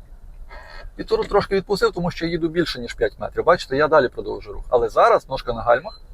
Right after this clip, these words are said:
і знову педаль щеплення до упора. І знову піду до точки утримання, так як рух пішов, я там попереду побачив. І знов рухаюсь.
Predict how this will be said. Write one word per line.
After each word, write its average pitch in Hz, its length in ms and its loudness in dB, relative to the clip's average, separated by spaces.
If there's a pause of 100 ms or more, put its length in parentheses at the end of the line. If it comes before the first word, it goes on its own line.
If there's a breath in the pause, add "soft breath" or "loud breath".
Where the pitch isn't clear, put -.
і 156 100 0
знову 147 340 2
педаль 131 240 0
щеплення 131 480 0
до 123 120 -2
упора. 113 360 -2 (480 loud breath)
І 147 100 2
знову 143 200 4
піду 135 260 -2
до 120 80 -4
точки 120 320 -4
утримання, 113 360 -2
так 143 140 -10
як 151 140 -6
рух 160 140 -4
пішов, 156 260 -2
я 151 60 2
там 143 140 -4
попереду 143 400 4
побачив. 143 400 0 (1800 soft breath)
І - 180 0
знов 151 340 -2 (1300 soft breath)
рухаюсь. 110 500 -2